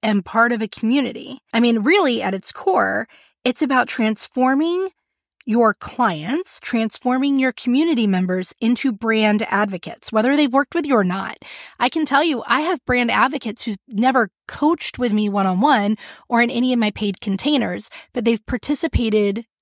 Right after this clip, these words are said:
with me in a lot of my free offerings, a lot of my free challenges, uh, free live streams, listening to this podcast, hearing me speak, so in a variety of ways, right?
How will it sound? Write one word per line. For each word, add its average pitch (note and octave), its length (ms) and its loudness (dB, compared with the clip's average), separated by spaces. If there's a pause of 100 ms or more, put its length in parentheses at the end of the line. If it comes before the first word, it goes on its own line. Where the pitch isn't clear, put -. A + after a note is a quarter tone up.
with A#3 160 2
me A#3 140 4
in A3 60 2
a G#3+ 60 0
lot G#3+ 180 4
of G#3+ 80 4
my G3 120 2
free G#3 220 0
offerings, F#3+ 540 -6
a G3 60 -6
lot F#3 140 -4
of F3+ 60 -2
my F3 100 -4
free F#3+ 180 -10
challenges, E4 680 0 (320)
uh, G#3+ 200 -14
free A#3+ 220 -8
live D#4 320 2
streams, C#4 480 -4
listening D4 500 0
to A#3 120 -6
this G#3+ 180 -6
podcast, C#4+ 800 0 (200)
hearing D4+ 320 0
me G#3 100 -4
speak, - 520 -2
so G#3 260 -4
in A3 140 -2
a A3+ 80 0
variety G3+ 460 0
of E3+ 100 -8
ways, F#3+ 380 -10
right? A3+ 180 2